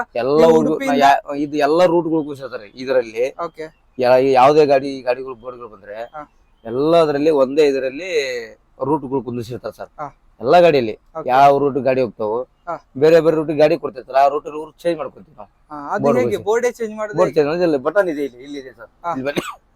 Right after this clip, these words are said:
Speaker 1: ಇಲ್ಲಿದೆ, ಇಲ್ಲಿ
Speaker 2: ಓಕೆ.
Speaker 1: ಬಟನ್ ಹಾಕಿದ್ರೆ ಬೋರ್ಡ್‌ಗಳು ಚೇಂಜ್ ಆಗುತ್ತೆ ಸರ್ ಅದು.
Speaker 2: ಓಕೆ, ಓಕೆ. ಯಾವ್ದೆಲ್ಲ ಬೋರ್ಡ್ ಇದೆ ಅದು?
Speaker 1: ಇದೆ ಸರ್ ಇಲ್ಲಿ.
Speaker 2: ಹಾ.
Speaker 1: ನಾವು ಚೇಂಜ್ ಮಾಡ್ಕೊಳ್ಳೋದು, ನಮ್ಗೆ ಯಾವ ಊರು ಬೇಕು
Speaker 2: ಹಾ.
Speaker 1: ಆ ಊರಿಗೆ ಇಲ್ಲಿ ಸೆಟ್ಟಿಂಗ್ಸ್ ಇದೆ,
Speaker 2: ಹಾ,
Speaker 1: ನೋಡ್ಕೊಂಡು
Speaker 2: ಸೆಟ್ಟಿಂಗ್ಸ್ ಇದೆ.
Speaker 1: ತಿರ್ಗಿ ಅಲ್ಲಿ ಬಂದ್ಬಿಡುತ್ತೆ ಅದು.
Speaker 2: ಹಾ, ಹಾಗೆ.
Speaker 1: ಈಗ ನಾವು
Speaker 2: ಹಾ.
Speaker 1: ಇಲ್ಲಿಂದ ಉಡುಪಿ,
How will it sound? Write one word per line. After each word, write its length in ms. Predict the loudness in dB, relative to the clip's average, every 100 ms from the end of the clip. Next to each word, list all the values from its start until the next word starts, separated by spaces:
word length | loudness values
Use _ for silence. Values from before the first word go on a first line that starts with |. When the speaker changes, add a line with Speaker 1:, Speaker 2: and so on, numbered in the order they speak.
| _ _ _
Speaker 1:
ಇಲ್ಲಿದೆ, 360 | -2 -2 2 2
ಇಲ್ಲಿ 720 | 2 -6 _ _ _ _ -6
Speaker 2:
ಓಕೆ. 80 | -4
Speaker 1:
ಬಟನ್ 220 | -2 -2
ಹಾಕಿದ್ರೆ 480 | -4 -4 -2 -2 -4 _ -4
ಬೋರ್ಡ್‌ಗಳು 300 | -2 -2 -4
ಚೇಂಜ್ 240 | -6 -6
ಆಗುತ್ತೆ 180 | -8 -10
ಸರ್ 140 | -14
ಅದು. 400 | -14 _ _ -14
Speaker 2:
ಓಕೆ, 200 | -14 _
ಓಕೆ. 220 | -20 _ -4
ಯಾವ್ದೆಲ್ಲ 440 | -2 0 -2 -4
ಬೋರ್ಡ್ 280 | -8 -10 -12
ಇದೆ 160 | -14
ಅದು? 140 | -16 -14
Speaker 1:
ಇದೆ 260 | -4 -2
ಸರ್ 160 | -2 -6
ಇಲ್ಲಿ. 140 | -10
Speaker 2:
ಹಾ. 420 | -18 _ -20 -20 _
Speaker 1:
ನಾವು 120 | -8
ಚೇಂಜ್ 220 | -2 0 0
ಮಾಡ್ಕೊಳ್ಳೋದು, 400 | -2 -4 -6 -6
ನಮ್ಗೆ 220 | -8 0
ಯಾವ 160 | 2 2
ಊರು 240 | 0 -4
ಬೇಕು 340 | -10 -20 -18 -16
Speaker 2:
ಹಾ. 160 | -14 -16 _ _ -4
Speaker 1:
ಆ 60 |
ಊರಿಗೆ 320 | -2 -2 -4 -6
ಇಲ್ಲಿ 160 | -6
ಸೆಟ್ಟಿಂಗ್ಸ್ 360 | -10 -12 -10 -10
ಇದೆ, 140 | -12
Speaker 2:
ಹಾ, 220 | -12 -14
Speaker 1:
ನೋಡ್ಕೊಂಡು 260 | -14 -4 -2
Speaker 2:
ಸೆಟ್ಟಿಂಗ್ಸ್ 300 | -2 -6 -8
ಇದೆ. 80 | -10
Speaker 1:
ತಿರ್ಗಿ 160 | -10
ಅಲ್ಲಿ 200 | -6 -6
ಬಂದ್ಬಿಡುತ್ತೆ 440 | -4 -4 -8 -16 -20
ಅದು. 80 | -16
Speaker 2:
ಹಾ, 300 | -14 -12 -12
ಹಾಗೆ. 300 | -10 -8 -4
Speaker 1:
ಈಗ 80 | 0
ನಾವು 140 | 2
Speaker 2:
ಹಾ. 60 | 2
Speaker 1:
ಇಲ್ಲಿಂದ 240 | 0 2
ಉಡುಪಿ, 500 | 4 4 2 -2 -6